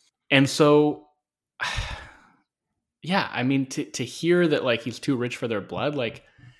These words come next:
what does that even mean? Because they would have to send out equivalent salary to pull him in anyway,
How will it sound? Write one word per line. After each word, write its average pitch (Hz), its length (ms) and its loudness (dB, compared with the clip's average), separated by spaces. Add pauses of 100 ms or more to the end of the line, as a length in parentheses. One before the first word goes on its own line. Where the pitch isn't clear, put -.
(140)
what 143 220 0
does 196 100 2
that 202 180 4
even 113 380 -2
mean? 131 440 -2
Because 127 340 0
they 135 160 6
would 131 100 2
have 160 280 -4
to 139 60 -4
send 139 300 -2
out 131 140 4
equivalent 123 500 -2
salary 113 520 -2
to - 80 -10
pull 120 300 -2
him 113 120 -2
in 110 140 -4
anyway, 104 640 -2